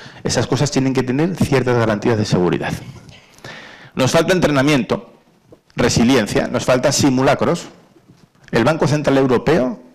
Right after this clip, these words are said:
está convocando a toda la banca para hacer simulacros de seguridad, de, de, de crisis. Acostumbrarnos a estas situaciones, de cómo nos tenemos que convocar, de tener protocolos de actuación,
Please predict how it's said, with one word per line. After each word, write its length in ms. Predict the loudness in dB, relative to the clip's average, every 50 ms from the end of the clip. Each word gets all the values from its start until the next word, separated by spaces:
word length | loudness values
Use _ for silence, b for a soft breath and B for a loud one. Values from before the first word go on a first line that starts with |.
| _ -6
está 440 | -6 -2 0 0 0 0 -2 -4
convocando 520 | -4 -2 -2 0 0 0 0 0 0 2 0
a 100 | -2 0
toda 180 | 2 2 4
la 100 | 4 4
banca 460 | 2 2 0 0 -2 -2 -4 -4 -6 -10 -18 _ _ _
para 140 | -2 -2
hacer 480 | 0 0 0 0 -2 -6 -10 -18 -20 -20 _ -14
simulacros 920 | -10 -2 0 0 2 2 2 2 2 2 0 0 -2 -2 -4 -8 -14 -20 _ _ b b b b b b _
de 140 | -2 -2 0
seguridad, 420 | 0 0 0 2 2 2 0 -2 -4 -8 -14 -20 -20 -20 -20 -20 _ _ _ _ _ _
de, 420 | -4 -2 0 2 2 2 2 0 0
de, 140 | 0 -2 -2
de 160 | 0 -4 -4 0
crisis. 460 | 0 0 0 0 -2 -4 -6 -8 -14 -20 _ _ _ _ _ -10
Acostumbrarnos 960 | -8 -6 -4 -4 -6 -4 -6 -4 0 0 0 2 2 0 0 0 -2 -4 B B B B B B B B B
a 100 | -2 -2
estas 180 | -2 0 -2 -2
situaciones, 720 | -2 0 0 0 0 0 0 0 2 0 0 0 -2 -2
de 100 | -2 -2
cómo 200 | -2 -2 -2 -2
nos 120 | -4 -6 -4
tenemos 240 | -4 -4 -2 0
que 60 | -2 -2
convocar, 560 | 0 0 0 -2 0 2 2 2 2 2 0
de 80 | 0
tener 320 | 0 0 0 0 0 0 0
protocolos 540 | -2 -2 -2 -2 -2 0 2 2 2 2 0
de 80 | 0
actuación, 640 | -2 0 0 0 0 2 2 2 2 2 0 -2 -6